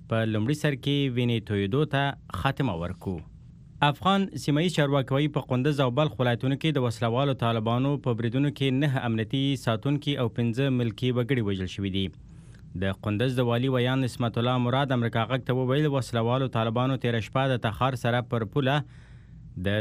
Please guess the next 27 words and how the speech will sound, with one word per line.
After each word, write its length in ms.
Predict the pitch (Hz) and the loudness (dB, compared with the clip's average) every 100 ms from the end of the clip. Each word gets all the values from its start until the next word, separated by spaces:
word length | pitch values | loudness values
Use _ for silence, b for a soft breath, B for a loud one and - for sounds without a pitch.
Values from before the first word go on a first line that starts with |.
| 104 | 0
دشترچي 520 | 104 - 117 107 151 147 | -2 0 -2 0 0 0
ولسوال-، 480 | 123 - 127 120 113 117 | 0 0 0 0 0 0
په 100 | 120 | 0
ولسوالۍ 400 | 110 117 123 127 | 0 0 2 0
کې 80 | 147 | 0
د 180 | 127 117 | 2 2
امنیتي 300 | 117 147 139 117 | 2 0 0 0
سرتیرو 380 | 104 120 135 127 | 0 0 0 -2
په 160 | 120 | -4
پوستو 380 | 117 113 - 131 | -2 -2 0 0
بریدونه 320 | 117 117 151 | 0 0 0
کړي 220 | 117 117 120 | 0 0 0
دي، 140 | 147 | 0
چې 100 | 151 - | 0 -2
په 160 | - 113 | 0 0
وینا 240 | 117 135 | 2 2
یې 60 | 139 123 | 0 -2
د 100 | - | 0
سهار 380 | 107 127 135 123 | 2 2 2 -2
تر 180 | 117 - | -4 -2
څلور 320 | 120 160 139 | 0 2 2
بجو 240 | 117 104 110 | 0 0 0
یې 180 | 107 117 | 2 2
دوام 280 | 113 98 90 | 2 0 -2
درلود. 380 | 87 82 - B B B B - | -4 -6 -10 B B B B -4
په 120 | 104 92 | -2 0
همدې 240 | 101 113 | 0 2